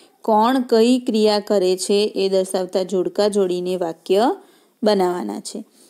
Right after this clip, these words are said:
ત્યાર પછી નીચે પ્રશ્નો આપેલા છે. નીચે આપેલા પ્રશ્નોના જવાબ લખો.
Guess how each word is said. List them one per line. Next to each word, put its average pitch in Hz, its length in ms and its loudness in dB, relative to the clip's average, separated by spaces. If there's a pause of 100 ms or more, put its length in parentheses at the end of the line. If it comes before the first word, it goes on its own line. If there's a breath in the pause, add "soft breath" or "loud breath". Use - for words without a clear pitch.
(220 soft breath)
ત્યાર 240 180 2
પછી 247 300 0
નીચે 226 320 0
પ્રશ્નો 208 440 0
આપેલા 185 360 -2
છે. 214 200 -4
નીચે 208 440 0
આપેલા 196 480 0
પ્રશ્નોના 185 580 -4
જવાબ 185 440 0 (460)
લખો. 190 440 -2